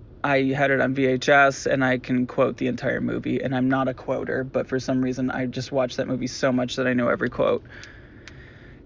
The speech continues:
Auntie Mame, which is an old classic, um, beautiful film, visually, also, it's just, has a great message to it.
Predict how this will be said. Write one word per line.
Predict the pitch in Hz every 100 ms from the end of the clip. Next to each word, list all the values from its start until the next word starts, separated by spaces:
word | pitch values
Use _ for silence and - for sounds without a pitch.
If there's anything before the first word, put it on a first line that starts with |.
| -
Auntie | 170 185 180 190
Mame, | 165 151 151 156 131 123 123 -
which | - 139 151
is | 139
an | 143
old | 143 143 139
classic, | - 143 131 127 135 127 120 - - - 143
um, | 135 131 123 117 - - - - - - - - - - - -
beautiful | 156 170 170 - 151 139 -
film, | - 143 131 131 127 123 - - -
visually, | 147 139 156 147 156 147 143 139 135 131 - - -
also, | 143 139 - 139 135 131 -
it's | 139 -
just, | - 143 123 -
has | 143 139
a |
great | 131 139 131
message | 135 139 135 147 131 -
to | 151 139
it. | 127 123 123